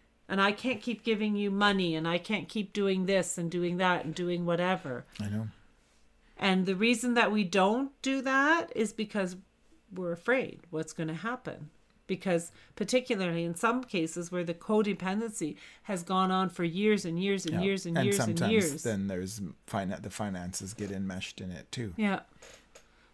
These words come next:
Speaker 2: Yeah.
Speaker 1: So, I mean, I would one hundred percent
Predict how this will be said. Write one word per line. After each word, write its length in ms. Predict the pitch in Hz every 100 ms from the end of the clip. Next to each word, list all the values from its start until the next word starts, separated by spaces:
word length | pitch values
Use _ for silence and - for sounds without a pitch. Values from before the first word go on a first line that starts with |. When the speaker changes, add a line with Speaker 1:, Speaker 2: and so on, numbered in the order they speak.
| -
Speaker 2:
Yeah. 80 | 185
Speaker 1:
So, 640 | 202 196 196 196 190 190 - - - - _ -
I 160 | 202
mean, 500 | 208 208 202 202 196 - _ - - - _ _ _ -
I 360 | 214 220 247 254
would 340 | 220 196 185
one 200 | 202 208
hundred 300 | 208 226 214
percent 720 | 214 202 - 202 190 185 185